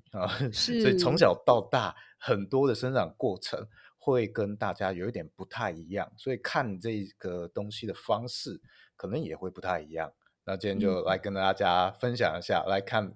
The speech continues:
Speaker 1: Emily 会出什么招给我。
Speaker 2: <laughs> 我想先出第一招，没有啦，应该，因为刚刚你有说，就是你从小就是跟精油生活在一起嘛，所以我想先问 Eden 哦，就是你小时候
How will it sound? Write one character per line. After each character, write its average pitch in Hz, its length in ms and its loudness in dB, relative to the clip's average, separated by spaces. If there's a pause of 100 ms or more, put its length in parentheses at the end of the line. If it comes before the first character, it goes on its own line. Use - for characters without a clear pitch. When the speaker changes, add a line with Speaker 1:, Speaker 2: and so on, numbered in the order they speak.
Speaker 1:
Emily 107 360 -4
会 101 400 -4
出 - 180 -4
什 110 80 -8
么 87 100 -6
招 101 280 2
给 95 140 -2
我。 85 200 -6
Speaker 2:
<laughs> 370 1160 2
我 277 120 8
想 294 220 8
先 269 180 8
出 262 300 4
第 247 220 0
一 208 160 -4
招， 190 240 4
没 190 140 -4
有 190 120 0
啦， - 220 -2
应 - 100 -4
该， 339 200 6
因 311 120 2
为 330 100 8
刚 269 200 2
刚 269 100 0
你 208 80 2
有 160 160 2
说， 196 260 2
就 202 120 4
是 208 240 2
你 170 120 0
从 180 240 -2
小 196 160 2
就 185 140 0
是 190 180 2
跟 190 240 2
精 196 200 0
油 160 100 0
生 180 180 0
活 175 140 -6
在 151 220 -6
一 160 100 -10
起 - 240 -4
嘛， 98 160 -14 (340)
所 311 120 4
以 381 40 10
我 269 140 8
想 214 180 2
先 220 200 2
问 247 120 2
Eden 208 380 0
哦， 139 100 -10
就 233 120 2
是 269 260 6 (320)
你 311 100 2
小 294 160 4
时 196 160 2
候 226 560 6